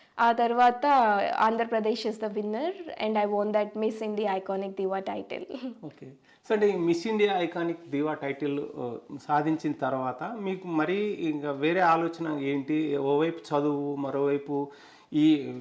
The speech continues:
Speaker 2: పేషెంట్కి సంబంధించి దాని మీద బాగా ఒత్తిడి అనిపించి కానీ, లేకపోతే అంత డ్రాప్ అయిదామని కానీ ఎప్పుడు ఏం అనుకోలేదా? ఎలా మీరు దాని మీద మళ్ళీ తర్వాత మిస్ గ్లోబల్,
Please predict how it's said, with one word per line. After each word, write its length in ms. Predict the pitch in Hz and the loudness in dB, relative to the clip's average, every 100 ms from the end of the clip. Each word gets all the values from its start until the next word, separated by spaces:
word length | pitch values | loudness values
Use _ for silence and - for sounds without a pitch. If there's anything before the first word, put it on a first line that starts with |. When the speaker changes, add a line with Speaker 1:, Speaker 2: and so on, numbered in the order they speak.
| - - - | -12 -8 0
Speaker 2:
పేషెంట్కి 500 | 151 156 139 143 123 | 0 0 -4 -8 -4
సంబంధించి 1000 | 147 139 139 135 131 131 139 135 135 135 | 0 2 2 0 -2 -2 -2 0 -2 -4
దాని 340 | 139 131 151 | -6 0 0
మీద 180 | 170 190 | 0 0
బాగా 440 | 190 147 151 165 | -2 2 2 2
ఒత్తిడి 380 | 170 139 139 165 | 0 -2 -2 -2
అనిపించి 420 | 151 147 143 143 | 0 -2 -4 -6
కానీ, 200 | 135 131 | -8 -6
లేకపోతే 280 | 135 131 135 | -6 -8 -4
అంత 140 | 143 143 | -4 -4
డ్రాప్ 340 | 127 135 139 | -2 -2 -2
అయిదామని 360 | 131 131 123 123 | -4 -6 -8 -10
కానీ 200 | 127 131 | -10 -12
ఎప్పుడు 220 | 131 143 | -2 -2
ఏం 120 | 143 | 0
అనుకోలేదా? 480 | 135 131 147 139 202 | -4 -4 -4 -2 -2
ఎలా 300 | 190 180 180 | 0 2 2
మీరు 220 | 147 135 | 0 -4
దాని 220 | 131 131 | -2 -2
మీద 180 | 131 131 | -2 -4
మళ్ళీ 300 | 127 131 131 | -4 -6 -4
తర్వాత 440 | 165 151 151 151 147 | -2 0 0 -4 -6
మిస్ 340 | 165 170 170 170 | -2 -2 -2 -10
గ్లోబల్, 520 | 143 147 147 143 | -4 -2 0 -4